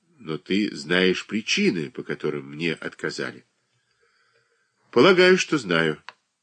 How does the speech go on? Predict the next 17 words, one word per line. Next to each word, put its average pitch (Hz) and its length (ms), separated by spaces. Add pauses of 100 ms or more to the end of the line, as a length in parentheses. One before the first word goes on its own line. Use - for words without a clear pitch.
(500)
Эти 135 200
же 156 120
причины 165 640
могут 120 520
повлечь 87 540
за 90 160
собой 107 520
более 90 340
серьезные 123 600
последствия. - 680 (1200)
Ты 82 140
знаешь, 120 540
что - 240
я 107 460 (100)
не 135 120
боюсь 147 440
ничего". 64 460